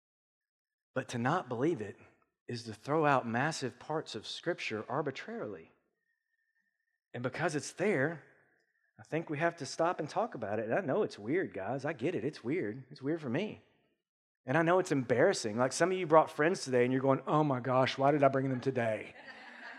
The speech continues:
Like, every, I could have brought them to my church any day. Why did Tommy not put on Facebook he was gonna talk about demons? And the answer is because I wanted you to be here.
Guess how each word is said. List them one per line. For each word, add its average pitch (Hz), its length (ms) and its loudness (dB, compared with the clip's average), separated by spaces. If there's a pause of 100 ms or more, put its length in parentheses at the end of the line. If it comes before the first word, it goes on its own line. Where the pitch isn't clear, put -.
(120)
Like, 143 220 4
every, 214 300 12
I 185 100 12
could 247 160 12
have 240 100 12
brought 226 220 12
them 226 160 12
to 214 80 10
my 196 120 12
church 190 320 10
any 247 280 12
day. 185 520 12 (240)
Why 170 200 12
did 226 140 12
Tommy 196 260 12
not 196 160 8
put 185 100 10
on 202 140 12
Facebook 180 440 8
he 175 80 2
was 170 120 4
gonna 175 140 8
talk 165 180 8
about 156 180 10
demons? 151 320 4
And 139 60 -4
the 156 80 4
answer 175 140 4
is 143 80 0
because 151 200 2
I 147 40 4
wanted 151 200 2
you 151 40 -2
to 147 60 -4
be 165 80 8
here. 143 220 0